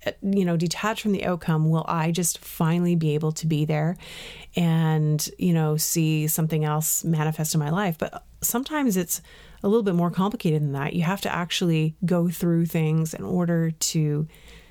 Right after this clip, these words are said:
get to that point. And there was nothing left for me to hold on to anymore. And even now, sometimes I think, "Well, you know, I don't have anything to lose now." Like, I mean,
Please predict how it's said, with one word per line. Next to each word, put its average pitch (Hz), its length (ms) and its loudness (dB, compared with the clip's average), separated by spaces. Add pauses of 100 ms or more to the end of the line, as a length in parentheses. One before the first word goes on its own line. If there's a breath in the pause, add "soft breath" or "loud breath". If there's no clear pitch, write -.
(280 loud breath)
get 160 200 0
to 156 100 -8
that - 180 -4
point. - 500 -4 (840)
And 196 120 4
there 208 100 4
was 202 160 0
nothing 185 340 2
left 156 180 0
for 165 60 2
me 160 100 4
to 160 60 2
hold 156 180 2
on 151 200 -2
to - 140 -8
anymore. 165 440 -4 (580 loud breath)
And 190 560 2 (400)
even 220 300 4
now, 180 500 2
sometimes 180 400 2
I 175 80 2
think, 165 220 0
"Well, 175 320 0
you 185 100 2
know, 165 240 0 (120)
I 202 120 2
don't 240 100 2
have 190 120 0
anything 190 240 2
to 185 80 2
lose 185 220 4
now." 202 500 0 (180)
Like, - 540 -2 (400 loud breath)
I 185 80 0
mean, 185 300 2